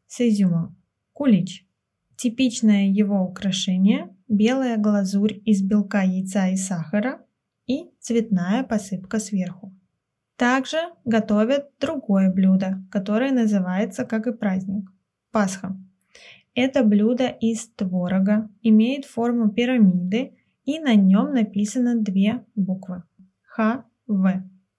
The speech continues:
аббревиатура "Христос воскрес!".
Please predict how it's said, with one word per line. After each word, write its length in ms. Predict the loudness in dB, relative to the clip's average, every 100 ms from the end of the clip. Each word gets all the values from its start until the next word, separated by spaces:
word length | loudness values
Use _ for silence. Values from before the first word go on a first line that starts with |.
| _
аббревиатура 1000 | 0 2 2 0 -2 -6 -2 -2 -2 -6 _ _
"Христос 680 | _ -8 -8 -8 -6 -6 -2
воскрес!". 600 | -4 -4 -8 -10 -10 -18